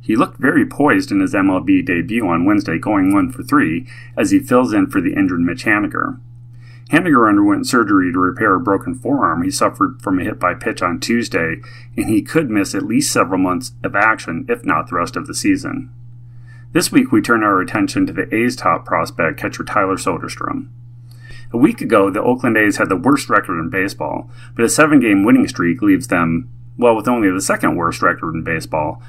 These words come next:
one game behind the lowly Kansas City Royals. And despite the recent hot streak, no one is looking at this as a potential playoff contender, especially not their divisive owner, John Fisher.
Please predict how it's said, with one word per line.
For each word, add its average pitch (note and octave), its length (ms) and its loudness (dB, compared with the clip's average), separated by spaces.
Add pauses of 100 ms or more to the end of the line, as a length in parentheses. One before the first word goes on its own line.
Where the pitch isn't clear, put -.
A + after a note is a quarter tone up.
(200)
one C#3 220 6
game A2+ 220 4
behind F#2 320 2
the F2 40 -2
lowly G2+ 320 0
Kansas E2 380 -4
City D#2+ 180 -2
Royals. - 580 -2 (680)
And B3 80 4
despite A3+ 340 0
the B2 80 2
recent A#2+ 320 2
hot G#2 260 2
streak, - 440 -10 (260)
no C#3 140 4
one D#3+ 120 6
is G2+ 140 2
looking G2+ 260 2
at F2+ 140 0
this F#2+ 200 -2
as F#2+ 120 -6
a F2+ 80 -4
potential F2+ 420 -4
playoff E2 460 0
contender, E2 640 -4 (240)
especially E3 460 0
not F#2+ 240 2
their F2+ 120 0
divisive E2+ 480 -2
owner, G#2 280 2
John D#2+ 260 -2
Fisher. F2 500 -4